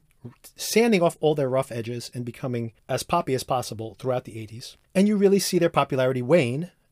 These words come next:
after this moment in time. And you could just go down the line. You have Metallica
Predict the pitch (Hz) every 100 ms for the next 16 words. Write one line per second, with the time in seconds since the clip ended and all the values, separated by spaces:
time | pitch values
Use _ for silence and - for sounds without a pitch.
0 | - 135 - 131 131 127 117 117 110 117
1 | 104 151 _ - 190 214 180 175 143 139
2 | 123 135 117 107 117 165 170 143 131 123
3 | 123 _ _ _ 135 143 175 247 277 -
4 | -